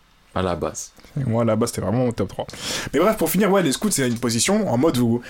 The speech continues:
Speaker 2: les mecs, ils vont toujours être à l'affût, ils sont là, ils ont l'observeur, ils, c'est eux, ils gèrent un peu l'équipe et tout ça. Et je kiffe. Ah non, ça, c'est la Bearer. Eux, ils sont, ouais, ils sont plus en mode, euh, ils vont premier rang. Premier rang, ils
Speaker 1: Ouais,
Speaker 2: y vont.
Speaker 1: bah, scouts,
Speaker 2: Ils savent,
Speaker 1: c'est,
Speaker 2: euh, ils
Speaker 1: c'est
Speaker 2: savent
Speaker 1: des
Speaker 2: repérer.
Speaker 1: scouts, sont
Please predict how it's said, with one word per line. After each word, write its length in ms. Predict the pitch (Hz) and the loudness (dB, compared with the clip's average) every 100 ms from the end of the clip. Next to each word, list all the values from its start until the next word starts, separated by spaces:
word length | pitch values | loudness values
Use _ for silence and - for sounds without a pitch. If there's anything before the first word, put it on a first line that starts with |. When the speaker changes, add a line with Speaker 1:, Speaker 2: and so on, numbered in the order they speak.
| - - | -16 -2
Speaker 2:
les 80 | - | 2
mecs, 100 | 185 | 4
ils 60 | 151 | 4
vont 80 | |
toujours 180 | 123 - | 2 2
être 120 | 180 160 | 2 4
à 60 | |
l'affût, 240 | 156 165 190 | 2 4 2
ils 40 | |
sont 80 | 147 | 4
là, 80 | 151 | 4
ils 100 | 143 | 4
ont 60 | |
l'observeur, 400 | 143 131 143 156 | 2 4 4 4
ils, 80 | 139 | 4
c'est 100 | 123 | 4
eux, 80 | 147 | 4
ils 40 | 147 | 4
gèrent 160 | 139 | 4
un 60 | 135 | 2
peu 120 | 135 | 2
l'équipe 300 | 135 127 151 | 2 2 0
et 60 | 123 | 0
tout 100 | 123 | 2
ça. 260 | 147 156 - | 2 2 0
Et 120 | 107 | -2
je 120 | - - | -2 -6
kiffe. 380 | - - - - - _ _ _ _ _ _ _ _ - - _ - | -6 -4 -6 -10 -20 _ _ _ _ _ _ _ _ -20 -20 _ -2
Ah 80 | 160 | 2
non, 100 | 190 | 2
ça, 60 | - | 2
c'est 120 | 143 | 0
la 160 | 127 | 2
Bearer. 280 | 143 139 156 135 | 2 2 2 2
Eux, 60 | 160 | 2
ils 60 | 180 | 2
sont, 140 | 147 | 4
ouais, 100 | 147 | 2
ils 40 | 131 | 2
sont 80 | 135 | 0
plus 180 | 170 | 0
en 60 | 143 | 2
mode, 180 | 131 123 | 2 2
euh, 140 | 123 120 | 2 2
ils 120 | 120 | 0
vont 260 | 127 120 - - - | 0 -2 -4 -14 -6
premier 300 | - 135 135 | 0 2 4
rang. 260 | 127 123 - _ | 2 0 -4 _
Premier 200 | - 143 | -2 2
rang, 100 | 143 | 4
ils 60 | 139 | 4
Speaker 1:
Ouais, 60 | - | 4
Speaker 2:
y 60 | |
vont. 160 | 127 143 | 2 2
Speaker 1:
bah, 160 | 101 95 | 2 0
scouts, 220 | - 175 | 0 0
Speaker 2:
Ils 40 | |
savent, 160 | 151 139 | 2 2
Speaker 1:
c'est, 80 | 92 | 4
Speaker 2:
euh, 300 | 127 123 123 | 4 4 2
ils 40 | 151 | 0
Speaker 1:
c'est 100 | 135 | -2
Speaker 2:
savent 140 | 135 | 0
Speaker 1:
des 60 | 120 | 2
Speaker 2:
repérer. 220 | 120 127 110 | 2 2 2
Speaker 1:
scouts, 40 | |
sont 60 | 95 | 2